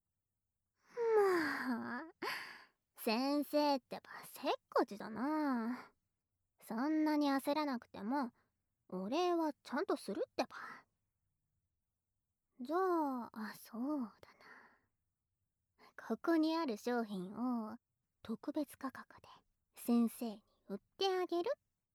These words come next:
てのはどうかな？そりゃ、こっちも商売でやってるし、お金はいただきますよ。あ、こ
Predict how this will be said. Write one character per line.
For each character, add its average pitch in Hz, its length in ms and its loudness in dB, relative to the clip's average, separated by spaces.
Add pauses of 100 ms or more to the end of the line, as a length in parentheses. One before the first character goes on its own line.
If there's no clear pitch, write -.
(100)
て 381 140 -4
の 330 160 6
は 233 240 4
ど 269 160 6
う 254 60 2
か 214 120 -6
な？ 254 360 0 (2000)
そ - 180 -20 (360)
り 359 100 -2
ゃ、 - 20 0 (840)
こ 285 100 -2
っ 269 60 0 (160)
ち 285 120 2
も 214 120 4
商 240 300 0
売 233 200 -12
で - 160 -20
や - 80 -20
っ - 60 -20 (100)
て 220 120 -10
る 226 120 -16
し、 - 180 -16 (1300)
お - 300 -16
金 370 340 2
は 320 120 2
い 311 100 0
た 302 120 -2
だ 277 120 -10
き - 140 -8
ま 240 140 0
す - 40 -12 (200)
よ。 - 80 -20 (2750)
あ、 - 380 -10 (960)
こ - 80 -14